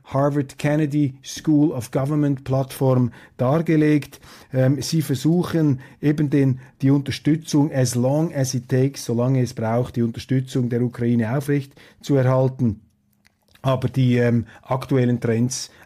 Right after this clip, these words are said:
auf dem Schlachtfeld würden die amerikanische Position unterstützen und nicht die europäische. The real question is, das ist dann die Schlussbemerkung, can Ukraine gain an acceptable if bitter peace now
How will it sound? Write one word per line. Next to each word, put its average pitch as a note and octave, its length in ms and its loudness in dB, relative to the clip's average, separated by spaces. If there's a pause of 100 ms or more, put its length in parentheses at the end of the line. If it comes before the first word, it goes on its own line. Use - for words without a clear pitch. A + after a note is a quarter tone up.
auf B2 200 -2
dem A#2 120 -2
Schlachtfeld A2+ 720 -4 (200)
würden B2 260 0
die A2+ 120 0
amerikanische A2+ 840 0 (280)
Position A#2+ 720 0 (160)
unterstützen A#2+ 800 0
und A2+ 120 2
nicht A#2+ 300 -2
die A#2 160 -2 (200)
europäische. C3 880 0 (320)
The C3 60 2
real E3+ 340 2
question C#3 640 0
is, D#3 220 2
das B2 160 -4
ist C3 180 -4
dann A#2+ 100 0
die A#2 80 -2
Schlussbemerkung, C3 760 0
can D3+ 240 2
Ukraine C3+ 560 2
gain C#3+ 440 2
an C3 140 2
acceptable C#3 680 -2
if A2+ 140 -2
bitter C#3+ 300 -2
peace C#3+ 360 -2
now B2+ 380 2